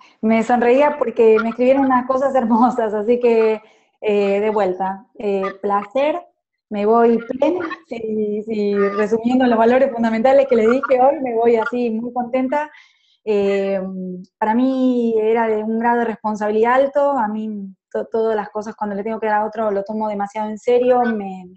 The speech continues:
me interesa llegar así, y fue un placer. Y también particularmente a vos, a ti, <laughs> así hablamos de la, eh,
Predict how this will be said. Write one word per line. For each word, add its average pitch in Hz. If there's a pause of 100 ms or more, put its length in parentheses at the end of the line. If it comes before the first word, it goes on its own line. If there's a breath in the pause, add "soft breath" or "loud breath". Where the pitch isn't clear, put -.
(480)
me 202
interesa 220
llegar 220
así, 262 (480 loud breath)
y 196
fue 208
un 208
placer. 185
Y 185
también 220
particularmente 214
a 190
vos, 254
a 180
ti, 269
<laughs> -
así 233
hablamos 214
de 220
la, 208 (400 loud breath)
eh, 185